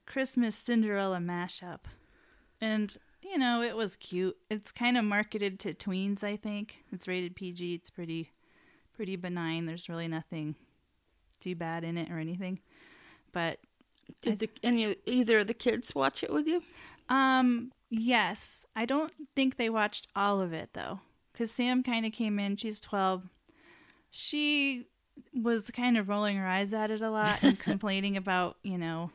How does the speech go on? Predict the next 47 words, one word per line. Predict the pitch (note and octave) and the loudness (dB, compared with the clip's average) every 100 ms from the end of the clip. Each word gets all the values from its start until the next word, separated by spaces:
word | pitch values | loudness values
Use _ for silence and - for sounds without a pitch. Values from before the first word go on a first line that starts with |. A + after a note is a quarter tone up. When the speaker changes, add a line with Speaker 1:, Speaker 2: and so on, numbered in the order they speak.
| - | -12
Speaker 1:
"Of | F#3+ | -4
course | - E4 - | 2 2 2
he | B3+ | 2
looks | A3 - | 0 0
like | G#3 G3+ | -4 -2
a | |
model," | G3+ G3 F#3 F3 E3+ | -2 0 -2 -4 -4
and | D#3 D#3 | -4 -2
blah, | A#3+ | -2
blah, | D#4 D#4 | 0 0
blah, | B3+ C4 G#3+ | 0 0 2
you | F#3+ | 0
know, | E3 F3 - | -2 -4 -4
how | F3+ | -4
Samantha | F3+ F3+ E3 E3+ | -4 -4 -4 -6
can | F3+ F#3 | -10 -8
get, | F#3 F3 | -6 -6
but, | - G#3+ D4+ - | -4 0 0 -2
<laughs> | - - | -6 -2
like, | A3 | -2
talking | - G3 F3+ F#3+ | 0 -2 -2 -4
about | F3+ F3 F3 | -2 -2 0
it. | F#3 - - - - - - | -2 -4 -16 -18 -18 -20 -6
Um, | G#3+ G3 F3+ E3+ - - - - - - - - | -2 0 0 -2 -8 -18 -20 -20 -20 -14 -14 -4
so | F#3+ F#3+ F#3+ - - - - - - - | 0 2 0 -2 -14 -20 -20 -20 -20 -4
I | G#3 G3+ | 0 2
don't | G3 - | 0 -2
think | G3+ F#3 | -6 -6
it | - | -6
was, | F#3+ F3+ | -6 -4
like, | F#3 F#3 - G#3+ - | -4 -4 -8 -16 -6
her | F#3+ F3+ | -4 -2
favorite | G3+ G3+ G#3+ A3 | -2 -2 0 0
movie. | A3+ A3+ A3 A3 | 0 0 0 0
And | G#3 G3 | 0 0
then | F#3 | 0
Junie | G3 F#3+ E3+ | 2 0 0
was | F3 | -2
too | - F3+ | -4 -4
bored. | E3+ E3 E3 | -2 -2 -4
She's | - G#3 F3+ | -4 -4 -2
only | E3 D#3 | -4 -4
six, | - F3 - - | -4 -6 -8 -10
so | - F3+ - | -8 -8 -10
she's | - F#3 F3+ | -8 -6 -6
just | F3 | -6
like, | - E3+ - | -8 -10 -12